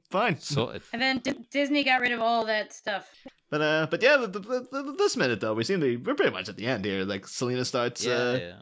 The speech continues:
Speaker 1: rifling through the wardrobe, seeing if she can, uh, get anything she likes. Uh, she seems to, I don't know if she's looking for something in particular. She does seem to be, have a determined look on her face of, like, "I'm looking for,"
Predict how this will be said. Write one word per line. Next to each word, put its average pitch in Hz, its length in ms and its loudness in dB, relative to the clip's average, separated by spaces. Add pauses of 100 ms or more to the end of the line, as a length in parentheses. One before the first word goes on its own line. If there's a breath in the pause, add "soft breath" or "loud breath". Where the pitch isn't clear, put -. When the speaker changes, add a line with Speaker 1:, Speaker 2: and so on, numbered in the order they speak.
(120)
Speaker 1:
rifling 135 340 0
through 143 480 0
the 143 120 -2
wardrobe, 147 400 0
seeing 160 180 -2
if 160 80 -2
she 156 80 -4
can, 156 260 -4
uh, 156 340 -4
get 160 120 0
anything 170 260 -2
she 180 80 -4
likes. 180 460 -4 (500 soft breath)
Uh, 123 120 -2
she 147 140 0
seems 285 220 2
to, - 120 0
I 240 120 2
don't 330 160 2
know 339 80 4
if 269 80 -2
she's 277 140 0
looking 269 180 0
for 208 80 -2
something 190 340 0
in 131 80 -2
particular. 107 500 -2
She - 140 -2
does 208 240 4
seem 165 180 0
to 131 80 -2
be, 113 400 -2 (180 loud breath)
have 127 180 0
a 127 40 2
determined 131 500 0
look 147 160 0
on 101 80 0
her 92 80 0
face 95 240 0
of, 87 80 -2
like, 95 120 -2
"I'm 101 200 0
looking 117 280 -2
for," 95 300 -2